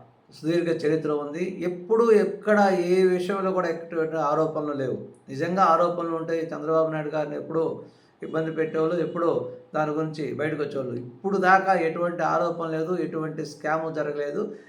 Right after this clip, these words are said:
హెరిటేజ్కి అసలు ఏ విషయంతో సంబంధం లేదు. వాళ్ళు పదే పదే చెప్తున్నారు, "మేము బల్క్గా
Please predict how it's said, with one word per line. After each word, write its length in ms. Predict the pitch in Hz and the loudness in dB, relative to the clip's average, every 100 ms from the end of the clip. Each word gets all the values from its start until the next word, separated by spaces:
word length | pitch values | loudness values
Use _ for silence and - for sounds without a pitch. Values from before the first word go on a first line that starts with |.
| _ - | _ 2
హెరిటేజ్కి 540 | 185 214 220 214 202 | 4 6 6 6 4
అసలు 300 | 190 185 175 | 0 -2 -2
ఏ 260 | 175 160 175 | -2 0 2
విషయంతో 440 | 180 175 185 185 | 2 2 -2 -2
సంబంధం 520 | 185 165 160 151 143 135 | -4 -4 -4 -6 -6 -6
లేదు. 140 | 123 | -2
వాళ్ళు 220 | 135 160 | 0 0
పదే 240 | 160 160 214 | 0 0 2
పదే 300 | 208 196 175 | 4 2 0
చెప్తున్నారు, 400 | 175 156 143 131 | -2 -4 -4 -4
"మేము 300 | 156 185 185 | -2 -2 0
బల్క్గా 880 | 156 175 180 180 170 160 117 - | 0 0 0 0 4 4 2 -6